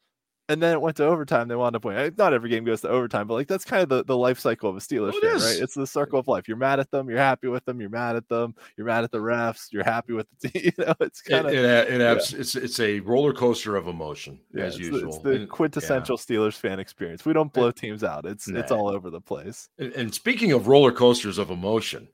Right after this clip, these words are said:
Speaker 2: uh, joining us now is Mister Ben Anderson, uh, who, uh, is cracking.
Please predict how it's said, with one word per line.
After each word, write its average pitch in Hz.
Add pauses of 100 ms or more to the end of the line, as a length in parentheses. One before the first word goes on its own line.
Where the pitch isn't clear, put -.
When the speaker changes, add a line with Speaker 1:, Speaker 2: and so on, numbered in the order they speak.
(160)
Speaker 2:
uh, 85 (140)
joining 143
us 113
now 95
is 98
Mister 92
Ben 87
Anderson, 76 (420)
uh, 85
who, 92
uh, 82
is 104
cracking. 151